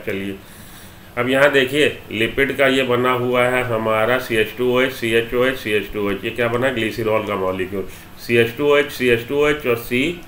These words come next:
एच ओ एच। अब इसके साथ अगर एक fatty acid जुड़ रहा तो ये monoglyceride बन गया, आर वन सी ओ ओ एच निकल गया,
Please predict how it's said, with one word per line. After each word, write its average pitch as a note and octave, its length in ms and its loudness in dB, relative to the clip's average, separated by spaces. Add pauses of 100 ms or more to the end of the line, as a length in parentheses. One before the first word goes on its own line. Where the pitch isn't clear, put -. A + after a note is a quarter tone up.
(220)
एच A#2 240 0
ओ F#2 140 -2
एच। F2 220 -4 (440)
अब A#2 100 2
इसके C3+ 240 0
साथ D3 280 2
अगर C#3+ 220 2 (140)
एक C#3 360 4 (640)
fatty A#2 300 2
acid B2+ 280 4
जुड़ B2 180 4
रहा C3+ 180 6
तो C#3 120 2
ये C3 120 2
monoglyceride A2 960 2
बन F2+ 240 -2
गया, F2 140 -4 (420)
आर G2 200 0
वन C#3+ 280 2 (920)
सी A#2+ 460 -2
ओ C3+ 100 2 (1120)
ओ G#2 120 2
एच A2 180 0
निकल B2 300 2
गया, F3 220 2